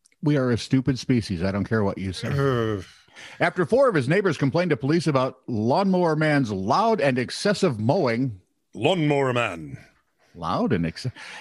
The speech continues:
Speaker 1: anyway, Pasco <clears throat> County, Florida Deputy Michael O'Donnell arrived at Robert Wayne Miller's home on Christmas Eve to assess the situation. Excessive mowing.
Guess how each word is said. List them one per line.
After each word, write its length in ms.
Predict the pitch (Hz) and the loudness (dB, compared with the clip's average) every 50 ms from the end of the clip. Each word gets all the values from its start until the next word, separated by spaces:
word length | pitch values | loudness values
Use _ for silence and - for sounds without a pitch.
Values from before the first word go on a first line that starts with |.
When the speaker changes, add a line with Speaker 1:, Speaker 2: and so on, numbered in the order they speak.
| - | -2
Speaker 1:
anyway, 480 | - 180 233 285 302 226 156 151 165 180 | 0 0 0 0 2 2 2 2 2 0
Pasco 460 | - 160 170 202 208 - 196 196 175 | 0 0 0 0 0 0 0 0 2
<clears throat> 0 | |
County, 260 | 160 196 190 175 165 | 2 2 2 2 0
Florida 340 | 147 - 180 196 190 180 160 | 0 0 2 2 2 2 2
Deputy 380 | 139 131 180 190 185 190 175 156 | 2 2 0 2 2 2 2 2
Michael 380 | 143 151 170 185 170 160 151 | 2 2 2 2 2 2 2
O'Donnell 500 | 131 117 107 127 135 180 208 165 135 139 | 2 2 2 2 2 2 2 2 2 2
arrived 400 | 135 123 127 139 160 180 165 139 | 2 2 2 2 2 0 0 0
at 100 | 135 123 | -2 -2
Robert 360 | 117 123 143 160 156 160 156 | 0 0 0 2 2 0 0
Wayne 240 | 147 147 151 143 135 | 0 0 2 2 2
Miller's 360 | 131 165 180 170 156 135 110 | 2 2 2 2 2 0 0
home 360 | 117 123 117 117 131 156 151 120 123 123 | 2 0 2 2 0 0 -2 -2 -2 -2
on 200 | 101 98 98 92 | 0 0 0 -2
Christmas 460 | - - 170 214 - - 208 175 - | -2 0 0 0 2 2 0 0 2
Eve 440 | 170 135 110 104 98 90 80 - - _ - - - - - - _ _ | 2 2 2 2 0 -2 -4 -6 -14 _ -20 -20 -20 -20 -20 -20 _ _
to 160 | - 117 107 | -2 0 0
assess 320 | 101 - - 135 131 127 - | 0 0 0 0 -2 -2 -2
the 80 | 135 | -4
situation. 840 | - - 131 113 - 135 127 127 127 117 104 - 113 92 90 76 - _ _ _ _ _ _ _ _ _ _ - | -2 -2 -2 -2 0 0 2 2 2 0 0 -2 -4 -6 -6 -8 -12 _ _ _ _ _ _ _ _ _ _ -10
Excessive 920 | 95 - - - - - - 143 147 143 - - 160 147 143 139 - _ _ _ _ _ _ _ _ _ - | -10 -10 -10 -10 -12 -6 -2 -2 -2 0 0 0 0 0 -2 -4 -12 _ _ _ _ _ _ _ _ _ -6
mowing. 480 | 87 90 104 113 120 117 101 87 73 | -2 0 2 2 2 2 0 0 -2